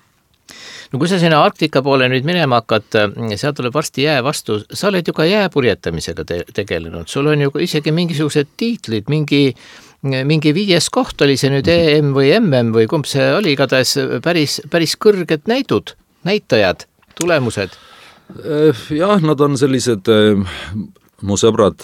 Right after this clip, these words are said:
Speaker 2: saarlased on ikka medalid ka korjanud, äh, nooremad mehed, mõni vanem mees ka, aga, aga omal ajal, mitte nüüd nii omal ajal, mul on ju see, meil on see jääpurjekas loomulikult siiamaani olemas.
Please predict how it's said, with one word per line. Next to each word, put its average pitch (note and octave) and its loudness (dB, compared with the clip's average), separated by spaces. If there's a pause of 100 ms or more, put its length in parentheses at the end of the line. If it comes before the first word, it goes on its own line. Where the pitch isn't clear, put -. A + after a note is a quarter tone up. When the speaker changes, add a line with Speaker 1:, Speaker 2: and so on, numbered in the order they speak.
(160)
Speaker 2:
saarlased G2 0
on F#2 2
ikka G2 -2
medalid G#2+ 2
ka C#3+ 0
korjanud, D#2 -2 (240)
äh, F2 -12 (380)
nooremad F2+ 0
mehed, E2 -10 (500)
mõni F2+ -6
vanem F#2+ -2
mees F2 -8
ka, A#2 0 (480)
aga, F2 -6 (1000)
aga G#2 -8
omal A#2+ 2
ajal, G#2 4
mitte G2 -4
nüüd G2 -2
nii E2+ -2
omal D#2+ -2
ajal, B1 -10
mul E2+ -8
on D#2+ -8
ju E2 -8
see, E2 -8 (140)
meil F2 0
on D#2 -6
see D#2+ -4
jääpurjekas E2 -4
loomulikult F2+ -10
siiamaani F2 -6
olemas. F2 -4